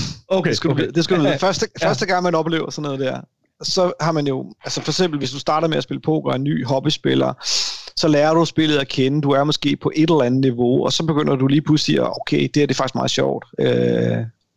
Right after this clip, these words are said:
Speaker 2: øh, der, der er forskel. Nogle er, nogle er heldige til at starte med,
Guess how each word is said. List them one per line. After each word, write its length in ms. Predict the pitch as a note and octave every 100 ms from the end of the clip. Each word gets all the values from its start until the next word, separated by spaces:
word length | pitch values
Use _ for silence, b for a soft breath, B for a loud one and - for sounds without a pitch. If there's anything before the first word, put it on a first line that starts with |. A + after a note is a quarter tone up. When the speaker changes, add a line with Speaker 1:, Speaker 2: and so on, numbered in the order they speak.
| _ -
Speaker 2:
øh, 540 | C#2 C2 - - - -
der, 100 | D3+
der 140 | D3 D3+
er 80 | -
forskel. 340 | D3+ D3+ D3+
Nogle 240 | C#3+ E3 D#3
er, 40 |
nogle 220 | D#3 F3
er 40 | E3
heldige 320 | C#3 D#3+ E3
til 140 | -
at 60 | D3
starte 300 | - C3 D3+
med, 220 | C#3+ C3+